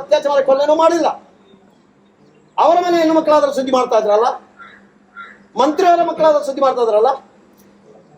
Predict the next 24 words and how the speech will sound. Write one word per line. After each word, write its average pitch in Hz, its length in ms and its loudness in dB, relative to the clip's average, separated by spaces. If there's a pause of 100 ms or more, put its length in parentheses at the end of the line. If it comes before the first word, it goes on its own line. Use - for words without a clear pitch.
(160)
ಇದೇನೊಂದು 339 420 2
ಹೆಣ್ಮಗಳು 302 600 2
ತಾನೇ 339 180 0
ಇದು, 202 340 -2 (1160)
ಯಾಕೆ 320 180 2
ಸುದ್ದಿ 320 140 -6
ಮಾಡ್ತಾ 320 220 0
ಇಲ್ಲ? 320 140 2 (720)
ಇವರು 277 240 2
ನಾವು 262 260 0
ಆಗ್ತಾ 262 220 -2
ಇರೋ 269 280 0
ಭಂಡಾರದ 254 420 0
ದುಡ್ಡನ್ನು 254 400 -6
ಇವರಿಗೆ 262 300 2
ಹಂಚ್ತಾ - 260 -8
ಇದ್ದಾರೆ. 226 380 0 (1700)
ಅದನ್ನ 359 300 0
ಅರ್ಥ 339 160 0
ಮಾಡ್ಕೊಳ್ಬೇಕು 294 440 0
ನಾವೆಲ್ಲರೂ. 233 440 -2 (640)
ಈ 254 80 0
ಒಂದು 277 260 0
ಕಾರಣದಿಂದ 240 460 0